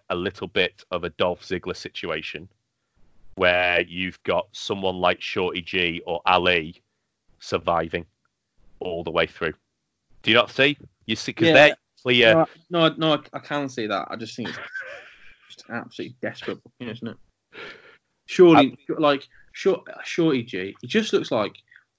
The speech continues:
Speaker 2: he does look, I saw a thing, he looks like an insurance salesman that, like, takes his, like, s-, like, his once a week work basketball game way too seriously.
Speaker 1: <laughs> Yes, he does. Yes, he does.
Speaker 2: Yeah, so it's just, it's, yeah.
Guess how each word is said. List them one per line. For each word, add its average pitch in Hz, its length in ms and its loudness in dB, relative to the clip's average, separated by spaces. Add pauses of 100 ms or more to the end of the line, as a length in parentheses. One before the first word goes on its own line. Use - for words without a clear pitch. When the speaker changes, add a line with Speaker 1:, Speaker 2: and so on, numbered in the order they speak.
Speaker 2:
he 139 80 2
does 202 240 6
look, 175 420 2
I 110 60 -6
saw 131 240 0
a 117 80 0
thing, 120 160 -2
he 98 100 -2
looks 156 220 4
like 160 160 -4
an 139 60 2
insurance 135 420 0
salesman 95 400 -2
that, 95 140 -4
like, 98 180 -2
takes 107 320 -2
his, 104 160 -4
like, 104 320 0 (420)
s-, - 240 -8
like, 98 260 2
his 107 200 -6
once 110 420 0
a 110 40 -4
week 101 320 -2
work 110 420 2
basketball 104 460 0
game 95 260 -2
way 98 180 0
too 95 180 -6
seriously. 95 520 -4
Speaker 1:
<laughs> - 40 -20 (1600)
Yes, 120 160 4
he 110 80 -4
does. 104 280 2 (440)
Yes, 110 160 2
he 110 80 -6
does. 98 320 -4 (460)
Speaker 2:
Yeah, 123 280 4
so 131 240 2
it's 127 140 0
just, - 320 -2
it's, - 340 -6
yeah. - 300 -4